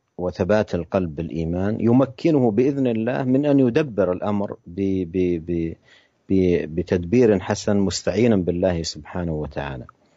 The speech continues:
قال رحمه الله: "متمكنا من تدبيره وتيسيره لهذا الأمر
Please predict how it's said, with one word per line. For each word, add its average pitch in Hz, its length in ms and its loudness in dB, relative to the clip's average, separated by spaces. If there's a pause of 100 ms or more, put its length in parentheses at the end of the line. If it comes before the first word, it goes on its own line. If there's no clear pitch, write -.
(1800)
قال 127 200 4
رحمه 104 480 2
الله: 104 380 -2 (1200)
"متمكنا 120 680 2
من 120 180 0
تدبيره 127 640 -2
وتيسيره 120 640 0
لهذا 104 380 0
الأمر 120 260 -2